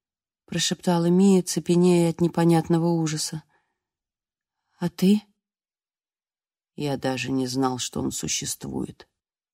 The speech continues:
еле слышно произнес Дерек, когда затевал все это.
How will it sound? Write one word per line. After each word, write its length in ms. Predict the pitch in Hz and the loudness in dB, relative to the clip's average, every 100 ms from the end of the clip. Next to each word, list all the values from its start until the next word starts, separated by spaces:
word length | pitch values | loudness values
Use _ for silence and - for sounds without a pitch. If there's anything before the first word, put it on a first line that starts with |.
| _ _ _ _ _ _ - | _ _ _ _ _ _ -8
еле 200 | 139 131 | -4 -4
слышно 400 | 127 - 135 - | -4 -6 -6 -8
произнес 520 | 127 135 131 131 131 127 | -8 -8 -4 -4 -6 -6
Дерек, 460 | 131 143 - - _ _ _ _ _ _ _ _ _ _ _ _ _ | -8 -10 -14 -20 _ _ _ _ _ _ _ _ _ _ _ _ _
когда 340 | - 131 120 120 | -12 -10 -8 -8
затевал 520 | 127 - 135 123 123 | -8 -6 -6 -6 -8
все 260 | - - | -10 -10
это. 240 | - - | -10 -14